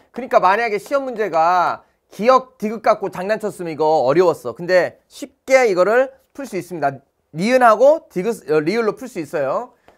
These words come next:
정선이죠? 정선 금강전도 영조 때입니다. 무조건 왕으로 해야 돼요. 그러면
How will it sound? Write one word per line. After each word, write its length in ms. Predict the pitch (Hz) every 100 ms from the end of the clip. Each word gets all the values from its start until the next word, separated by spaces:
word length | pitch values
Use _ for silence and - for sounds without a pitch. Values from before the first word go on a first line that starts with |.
| _
정선이죠? 720 | - 220 247 269 247 247 233
정선 340 | 151 220 233 226
금강전도 540 | 226 240 226 196 151
영조 340 | 147 175 190 190
때입니다. 380 | 131 80 - _ _ _ -
무조건 320 | 147 226 196
왕으로 340 | 156 196 233
해야 140 | 226 196
돼요. 540 | 170 165 208 277 285 _ _
그러면 420 | - 277 254 180